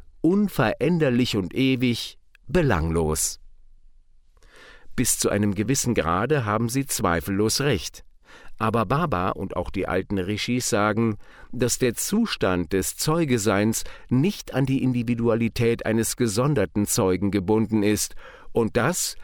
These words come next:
wenn sich die volle, ungeteilte Aufmerksamkeit auf das Ich konzentriert, dieses Ich, während es sich in der Tat verändert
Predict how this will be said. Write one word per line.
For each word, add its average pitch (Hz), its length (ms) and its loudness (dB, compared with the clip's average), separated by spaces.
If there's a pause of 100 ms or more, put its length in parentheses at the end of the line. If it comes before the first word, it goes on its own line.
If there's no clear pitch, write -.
(140)
wenn 110 220 2
sich 98 200 -4
die 92 160 0
volle, 139 460 2
ungeteilte 131 760 0
Aufmerksamkeit 113 1000 0
auf 113 180 0
das 113 260 0
Ich 160 220 -4
konzentriert, 127 840 0 (340)
dieses 180 580 -2
Ich, - 480 -4
während 110 400 0
es 101 160 -2
sich 147 240 -2
in 95 100 -2
der 85 180 0
Tat 123 280 -2
verändert 123 600 0